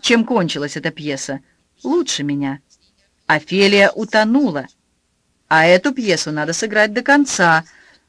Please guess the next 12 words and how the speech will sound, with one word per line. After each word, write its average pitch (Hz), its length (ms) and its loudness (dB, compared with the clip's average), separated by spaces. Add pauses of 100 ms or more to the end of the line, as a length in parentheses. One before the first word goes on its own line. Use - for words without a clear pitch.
Доктор 262 420 2
Розов 196 400 0 (340)
тебе 220 360 0
же 247 100 0
всё 269 220 0
это 269 160 2
доходчиво 277 580 0
объяснил. 285 680 -2 (840)
Если 220 340 0
тебе 160 240 -6
будет 151 300 -8
легче, 151 520 -4